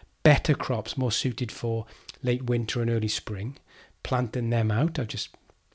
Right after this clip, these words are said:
just recently planted out my brassica plants, um,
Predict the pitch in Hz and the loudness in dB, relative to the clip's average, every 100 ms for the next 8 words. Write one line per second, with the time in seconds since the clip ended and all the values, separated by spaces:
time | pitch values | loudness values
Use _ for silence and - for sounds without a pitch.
0 | - - 113 131 117 117 110 120 110 117 | -10 -8 -2 -2 0 -2 -2 -2 0 0
1 | 107 104 - 120 135 - 120 104 101 101 | 0 -2 0 2 4 2 0 -6 -6 -6
2 | 131 - - - - _ 113 107 107 | -8 -12 -16 -20 -20 _ -6 -2 -2